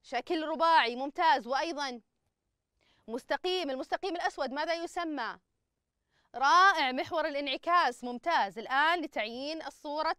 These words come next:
الشكل أو رسم صورة الشكل نفس الخطوات. النقطة الآن، النقطة الأولى، الرأس الأول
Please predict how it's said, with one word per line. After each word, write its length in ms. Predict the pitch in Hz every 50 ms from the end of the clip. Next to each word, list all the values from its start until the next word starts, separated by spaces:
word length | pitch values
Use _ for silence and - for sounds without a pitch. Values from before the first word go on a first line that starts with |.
| _ -
الشكل 380 | 262 - - 311 294 - 247 185
أو 80 | 196
رسم 260 | 208 226 285 - 302 262
صورة 280 | - 254 254 294 302 -
الشكل 360 | 277 - 339 - - 185 180 190
نفس 280 | 202 240 - - -
الخطوات. 580 | 349 339 - 349 - - 339 320 302 226 196 - _ _ _ _ _ _ _ _ _ _ _ _ _ _ _ -
النقطة 460 | 233 233 226 240 277 - - - 330
الآن، 520 | 311 311 - 294 302 294 311 320 349 392 349 _ _ _ _ _ _ _ _ _ _ _ _ _ _ _ _ _ _ _ _ _ _ _ _ _ _ _ _ _ _ _ _ _ _ _ _ _ _ _ _ _ _ _ _ _ _ -
النقطة 540 | 220 233 233 262 - - - 320 311 370 381 _ _ _ _ _ _ _ _ _ _ _ _ _ _ _ _ _ _ _ _ _ _ _ _ _ _ _ _ _ _ _ _ _ _ _ _ _ _ _ _ _ _ _ _ _ _ _ _ _ _ _ _ _ _ _ _ _ _ _ _ _ _ _ _ _ _ -
الأولى، 460 | 247 262 262 339 320 269 240 196 180
الرأس 380 | 214 233 262 285 - 285 - 330
الأول 440 | 302 - 320 330 277 233 208 185